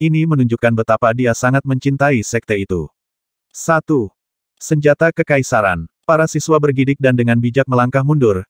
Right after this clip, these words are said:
menyadari kekuatannya. "Aku, aku tidak takut padamu. Sekte aku memiliki lima raja abadi.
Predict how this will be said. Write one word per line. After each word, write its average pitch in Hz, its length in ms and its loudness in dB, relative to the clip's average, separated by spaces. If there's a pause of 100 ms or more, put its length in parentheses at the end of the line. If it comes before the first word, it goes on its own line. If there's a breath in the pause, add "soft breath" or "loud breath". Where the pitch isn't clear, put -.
menyadari 143 560 2
kekuatannya. 98 640 -2 (480)
"Aku, 151 480 0 (320)
aku 160 240 0
tidak 156 240 0
takut 143 240 0
padamu. 104 560 -2 (240)
Sekte 156 400 0
aku 151 240 0
memiliki 139 480 2
lima 123 240 2
raja 131 480 0
abadi. 95 400 0